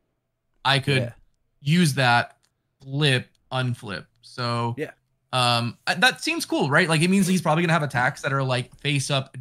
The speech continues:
Speaker 1: non-flip enhances, right? Like, they're not gonna require him to, um, sim-, like, he's not gonna have to actually turn 'em face down. Um, so that, that's
Speaker 2: Yeah.
Speaker 1: pretty cool.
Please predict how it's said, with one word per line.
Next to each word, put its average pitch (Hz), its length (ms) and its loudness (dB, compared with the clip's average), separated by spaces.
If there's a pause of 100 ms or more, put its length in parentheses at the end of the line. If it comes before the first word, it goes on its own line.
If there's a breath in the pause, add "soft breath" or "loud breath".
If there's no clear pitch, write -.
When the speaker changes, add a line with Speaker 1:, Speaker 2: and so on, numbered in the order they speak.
(160)
Speaker 1:
non-flip 135 720 0
enhances, 113 560 -10
right? 98 240 -8
Like, 113 140 -12
they're 123 120 -4
not 127 220 -2
gonna 123 160 -6
require 117 340 -4
him 117 200 -8
to, 110 240 -10 (680)
um, 95 220 -12
sim-, 151 280 -2
like, 123 180 -6
he's 135 140 0
not 127 160 -2
gonna 120 120 -6
have 113 160 -6
to - 80 -12
actually - 260 -12
turn - 200 -18
'em - 100 -20
face - 200 -20
down. - 320 -20 (760)
Um, - 420 -20 (580)
so 113 180 -8
that, 113 220 -4
that's 117 180 -6
Speaker 2:
Yeah. 117 60 -6
Speaker 1:
pretty 101 260 -12
cool. - 240 -18